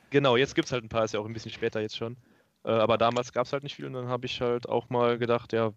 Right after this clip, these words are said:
spiel ich mal ein bisschen mit rum und versuch mal sowas Eigenes zu machen. Und so ist das dann letztendlich entstanden.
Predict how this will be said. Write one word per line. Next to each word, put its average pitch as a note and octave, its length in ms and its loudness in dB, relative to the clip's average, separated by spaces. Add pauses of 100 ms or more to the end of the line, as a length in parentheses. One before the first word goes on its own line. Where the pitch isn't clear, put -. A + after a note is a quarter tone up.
(520)
spiel B2 280 -2
ich A#2 100 -4
mal A#2+ 100 4
ein A#2 40 0
bisschen A#2+ 180 -2
mit A#2+ 100 -4
rum B2 160 0
und A#2+ 120 -4
versuch A#2+ 300 -2
mal A#2 200 4
sowas A2+ 240 -4
Eigenes A#2+ 320 -2
zu A2+ 60 -8
machen. A2 320 -6 (680)
Und A2+ 140 -2
so A#2+ 120 4
ist B2+ 100 4
das C3 120 4
dann A#2+ 220 2
letztendlich A#2 840 -2 (280)
entstanden. G#2+ 840 -2